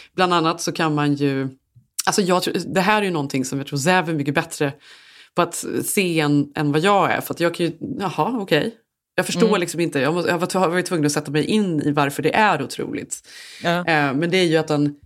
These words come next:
Speaker 1: till exempel då, man kan ju generera bilder av saker som inte finns. Alltså man
Speaker 2: Mm.
Speaker 1: ger den instruktioner för en bild. Alltså
Speaker 2: Mm.
Speaker 1: det kan ju vara då att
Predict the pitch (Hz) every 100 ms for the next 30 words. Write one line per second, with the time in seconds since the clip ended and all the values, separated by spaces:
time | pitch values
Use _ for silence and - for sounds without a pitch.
0 | _ _ _ - - - - - 208 220
1 | 196 180 147 - - - 180 170 175 180
2 | 175 165 143 131 190 156 147 175 151 117
3 | - _ 151 147 143 143 139 147 143 143
4 | - - - - - - _ - 147 165
5 | 175 165 196 180 147 139 139 139 - -
6 | - 160 147 147 - 240 190 160 120 -
7 | - - - - 95 - 143 151 143 180
8 | 190 - - 160 165 147 143 143 139 139
9 | 139 -